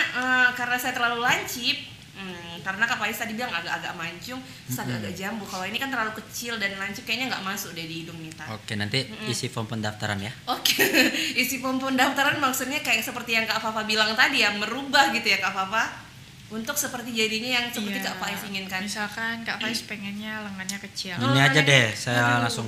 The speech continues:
Speaker 2: nanya. Kenapa sih nanya-nanya kayak gitu?
Speaker 1: Hmm.
Speaker 3: Nah, iya dong. Kita mau sharing bahwasanya sudut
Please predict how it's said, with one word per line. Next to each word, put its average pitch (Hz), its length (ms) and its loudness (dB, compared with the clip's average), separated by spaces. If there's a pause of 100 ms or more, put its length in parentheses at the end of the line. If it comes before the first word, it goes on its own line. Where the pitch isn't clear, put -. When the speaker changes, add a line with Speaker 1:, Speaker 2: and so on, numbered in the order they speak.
Speaker 2:
nanya. 110 320 -2
Kenapa 127 380 0
sih 135 100 -2
nanya-nanya 131 340 0
kayak 117 300 -4
gitu? - 80 -10 (240)
Speaker 1:
Hmm. 254 320 -4 (320)
Speaker 3:
Nah, 220 160 -6 (380)
iya 240 180 -6
dong. 190 240 -8 (480)
Kita 226 240 -8
mau 220 260 -8
sharing 196 540 -6 (840)
bahwasanya 196 920 -6 (500)
sudut 269 300 -8